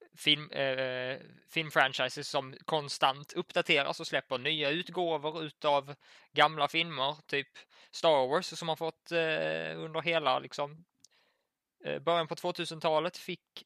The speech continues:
flera omklippningar utav både gamla trilogin och då prequels-trilogin. Eh, och även liksom så här, även då serier som Bert.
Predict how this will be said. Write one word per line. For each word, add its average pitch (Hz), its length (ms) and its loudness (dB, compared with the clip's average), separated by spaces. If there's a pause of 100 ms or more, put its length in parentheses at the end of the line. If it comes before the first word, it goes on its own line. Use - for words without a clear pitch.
(120)
flera 135 420 0
omklippningar 180 960 0
utav 156 520 2 (540)
både 127 300 0 (440)
gamla 135 320 2
trilogin 208 560 0
och 185 220 -6
då 170 260 2 (220)
prequels-trilogin. 120 880 -2 (880)
Eh, 123 360 0 (1080)
och 185 140 4
även 190 280 6
liksom 147 240 -2
så 156 80 6
här, 117 160 4
även 127 280 2
då 107 140 -6
serier 95 340 -4
som 110 280 -8
Bert. - 400 2